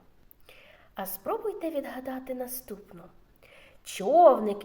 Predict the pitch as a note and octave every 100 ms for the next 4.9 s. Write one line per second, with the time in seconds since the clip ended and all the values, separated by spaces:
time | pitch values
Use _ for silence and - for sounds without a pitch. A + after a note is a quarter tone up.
0 | - B3+ G#3+ G3 F#3+ F#3+ G#3 A3+ G#3 G#3+
1 | - F3 F3 F#3 F#3 D#4 B4 - - -
2 | - - F#3 F#3 A3+ D#4+ A4+ G#4+ G#4+ G#4
3 | A#3+ G3+ G#3 A3+ C#4 D#4 F#4 F4+ - -
4 | G#3 A3 D4 F4 D4 C#4 B3 A3+